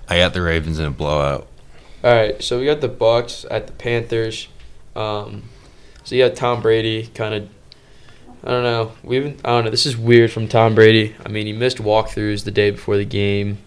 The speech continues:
Speaker 2: for a wedding, and then he flew in the day of the game in Pittsburgh. But, uh,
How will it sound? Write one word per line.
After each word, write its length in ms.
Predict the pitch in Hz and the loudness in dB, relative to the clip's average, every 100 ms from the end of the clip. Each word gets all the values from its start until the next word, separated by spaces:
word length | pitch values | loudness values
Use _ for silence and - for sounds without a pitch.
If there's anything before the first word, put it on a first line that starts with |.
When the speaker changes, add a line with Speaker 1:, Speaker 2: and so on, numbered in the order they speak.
| - | -6
Speaker 2:
for 140 | 104 | 0
a 80 | 104 | 2
wedding, 380 | 101 104 101 101 | 4 4 6 4
and 80 | 101 | 4
then 60 | |
he 80 | 101 | 2
flew 280 | - 107 104 | 6 8 8
in 120 | 101 | 6
the 80 | 101 | 4
day 200 | 101 101 | 4 4
of 160 | 101 104 | 4 2
the 100 | 101 | 0
game 400 | 101 101 98 101 - - - - - | 2 4 2 0 -8 -20 -20 -20 -8
in 140 | - 98 | -4 0
Pittsburgh. 640 | 101 - - 101 101 - - - | 0 0 2 2 2 -2 -14 2
But, 200 | 104 101 | 4 6
uh, 320 | 98 98 104 | 6 4 0